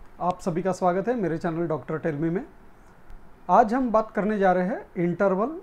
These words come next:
एपेंडिसेक्टोमी की। ये शब्द जो है इंटरवल एपेंडिसेक्टोमी क्या है, ये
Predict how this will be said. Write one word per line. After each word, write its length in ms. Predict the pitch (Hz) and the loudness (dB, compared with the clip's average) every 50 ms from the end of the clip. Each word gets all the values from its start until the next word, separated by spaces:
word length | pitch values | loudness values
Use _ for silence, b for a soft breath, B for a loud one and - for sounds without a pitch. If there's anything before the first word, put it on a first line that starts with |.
| - | -10
एपेंडिसेक्टोमी 800 | 175 165 - 175 160 147 135 - 165 156 - - 147 131 127 131 | -10 -6 -4 -4 -4 -4 -4 -6 -8 -10 -6 -6 -6 -6 -6 -8
की। 180 | 127 - - - - - - - - - - - - - - - - - B B B B B B B B B B - - - - 196 | -10 -12 -18 -20 -20 -20 -20 -20 -20 -18 -18 -18 -18 -20 -20 -20 -20 -20 B B B B B B B B B B -20 -16 -10 -4 -2
ये 120 | 220 254 - | -2 -2 0
शब्द 340 | - 233 240 220 202 196 | 2 2 2 2 2 -6
जो 200 | 240 214 190 226 | -6 -2 0 0
है 220 | 196 196 190 175 - - | 2 2 0 0 -2 -2
इंटरवल 560 | 185 190 196 185 226 220 220 226 226 240 - - | -2 -2 -2 0 0 0 0 0 0 -2 -2 -8
एपेंडिसेक्टोमी 760 | 175 - 190 185 190 180 - - 190 175 - - 165 151 160 156 | -6 -2 -2 0 0 0 -2 -4 -6 -8 -6 -6 -4 -4 -4 -6
क्या 240 | - - 170 170 | -4 -2 -2 0
है, 220 | 170 151 170 240 370 - - - - - B B B B B B - - | 0 -2 -6 -10 -10 -14 -20 -20 -20 -20 B B B B B B -16 -12
ये 360 | 175 160 185 185 180 185 - | -6 -2 0 0 0 -2 -4